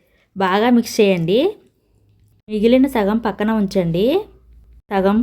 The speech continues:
పాల వరకు రవ్వలో వేసుకున్నాం కదా, ఆ పాలు రవ్వకి కరెక్ట్గా సరిపోయాయో లేదో చూసుకొని, సరిపోకపోతే మిగిలిన పాలన్నీ వేసేసి కలపండి.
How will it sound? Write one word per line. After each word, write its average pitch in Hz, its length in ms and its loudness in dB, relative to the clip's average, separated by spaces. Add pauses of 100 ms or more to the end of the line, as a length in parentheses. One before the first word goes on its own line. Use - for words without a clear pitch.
పాల 202 280 2
వరకు 233 320 -2
రవ్వలో 202 340 0
వేసుకున్నాం 190 500 -2
కదా, 170 220 -4 (600)
ఆ 180 120 -10
పాలు 196 300 2 (100)
రవ్వకి 202 420 -2
కరెక్ట్గా 208 480 -2
సరిపోయాయో 196 560 2 (100)
లేదో 175 180 0 (100)
చూసుకొని, 190 460 -4 (540)
సరిపోకపోతే 208 760 0 (180)
మిగిలిన 214 400 2
పాలన్నీ 190 380 0
వేసేసి 185 440 -2
కలపండి. 170 480 -4